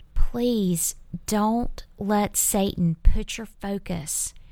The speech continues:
on a virus that is completely treatable for ninety-nine point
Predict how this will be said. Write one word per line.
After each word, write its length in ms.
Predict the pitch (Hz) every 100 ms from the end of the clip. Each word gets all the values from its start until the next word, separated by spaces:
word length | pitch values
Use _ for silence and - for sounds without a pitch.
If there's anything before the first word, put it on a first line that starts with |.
| - - - - -
on 260 | 185 180 -
a 100 | 180
virus 1000 | 165 - 180 175 185 175 151 - - - - - - - - - - - - - -
that 480 | - 170 165 - - - - -
is 160 | 170
completely 800 | - 175 - - 202 208 220 214 - -
treatable 720 | - - 214 208 175 165 156 - -
for 180 | - 185
ninety-nine 1080 | 180 175 190 214 220 220 202 190 190 185
point 360 | - - 175